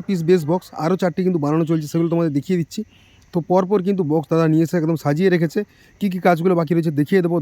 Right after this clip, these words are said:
দোকানের সামনে কিন্তু রয়েছে এই মুহূর্তে জুহি electronics and box cabinet, দেখতেই পাচ্ছ দাদার মোবাইল নাম্বার রয়েছে, আর দোকানে কিন্তু পুরো অ্যাড্রেস দেওয়া রয়েছে। তো যারা যারা চাও অবশ্যই কিন্তু যোগাযোগ করতে পারো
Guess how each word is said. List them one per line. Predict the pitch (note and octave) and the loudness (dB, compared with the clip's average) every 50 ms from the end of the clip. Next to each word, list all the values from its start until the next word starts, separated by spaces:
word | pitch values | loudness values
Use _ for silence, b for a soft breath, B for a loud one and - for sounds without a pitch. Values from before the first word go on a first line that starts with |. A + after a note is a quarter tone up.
| C#3 | -2
দোকানের | D#3+ D3+ F#3 F#3 F3+ - - | -2 0 0 -2 -2 0 0
সামনে | E3+ E3+ F3 E3+ D#3 | 0 0 0 0 0
কিন্তু | F3 E3 E3+ D#3 | -2 -2 0 2
রয়েছে | D#3+ E3 D#3+ - E3+ D#3+ | 2 2 2 2 2 2
এই | E3+ F#3 | 4 4
মুহূর্তে | G3 G#3 F3+ - - G3+ G#3 b b b b b b B2+ | 4 2 2 0 -2 -4 -4 b b b b b b 0
জুহি | D3+ F3+ F#3+ F#3+ F3+ | 2 2 2 2 2
electronics | F3+ E3+ - F3 F3+ E3+ - F3 | 0 0 0 -2 -2 -2 0 -2
and | E3 C#3 | -2 0
box | C#3 D3+ - - - | -2 -4 -4 -4 -2
cabinet, | E3 D3+ D#3 D#3+ D#3 C3+ D#3 | 0 0 2 2 0 0 -2
দেখতেই | D3 - F3+ E3 | -2 -2 0 0
পাচ্ছ | F3 E3 - E3 D3 | 0 -2 -2 -2 -2
দাদার | D3 D3 C#3+ D3 | 0 0 2 2
মোবাইল | D3 D3 E3+ F3 F3+ F3+ | 2 2 2 2 2 0
নাম্বার | F3 F3+ F3+ F3+ | 0 0 0 2
রয়েছে, | F3 E3 - G#3 G3+ - b b b b b b b | 0 0 -2 -4 -6 -6 b b b b b b b
আর | D3+ D3 C#3 | -4 -2 0
দোকানে | E3+ D#3+ F#3 F3+ F3+ F3 E3+ | 0 2 2 2 0 0 0
কিন্তু | E3+ E3+ D#3+ D#3+ | -2 -2 -2 0
পুরো | E3 F3 E3 | 0 2 2
অ্যাড্রেস | D3 B2 B2 D3 E3 C#3+ B2+ | 0 0 0 0 -2 0 2
দেওয়া | D3 D#3+ F3+ F3+ | 2 4 4 4
রয়েছে। | F3 D#3+ - G3 G3+ - b b b b | 2 2 0 -2 -6 -6 b b b b
তো | - D3+ | -2 0
যারা | D3+ F3 F#3 F#3+ F#3 | 2 2 2 2 2
যারা | G3 F#3 E3+ | 0 0 2
চাও | G3 F#3 D#3+ | 0 0 2
অবশ্যই | D#3+ E3+ - - F3 | 0 0 0 0 0
কিন্তু | E3+ E3 D#3 C3+ | 0 0 0 0
যোগাযোগ | D3+ E3 E3 E3 F3+ F3 | 2 0 0 0 -2 -2
করতে | F3 D#3 - F3 | -2 -2 -2 -2
পারো | D#3+ E3+ | 0 0